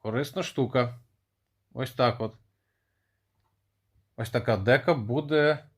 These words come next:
тепер на оглядах з касетами. Е, придбав в місті Дніпро в пана Геннадія. Е, під відео я залишу посилання на його сторінку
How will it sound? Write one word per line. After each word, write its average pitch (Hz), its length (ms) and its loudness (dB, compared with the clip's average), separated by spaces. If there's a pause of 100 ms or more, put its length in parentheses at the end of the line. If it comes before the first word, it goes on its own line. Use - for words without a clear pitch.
(180)
тепер 131 360 -2
на 117 160 0
оглядах 117 760 0 (220)
з - 140 -20
касетами. 101 580 0 (520)
Е, 104 480 8 (200)
придбав 143 640 6
в 113 180 -6
місті 135 400 -2
Дніпро 175 600 6 (680)
в - 80 -20
пана 135 300 4
Геннадія. 165 920 4 (960)
Е, 110 440 4
під 110 200 -2
відео 170 400 6
я 143 380 6
залишу 131 560 2
посилання 135 680 2
на 117 200 2
його 131 600 0
сторінку 156 800 2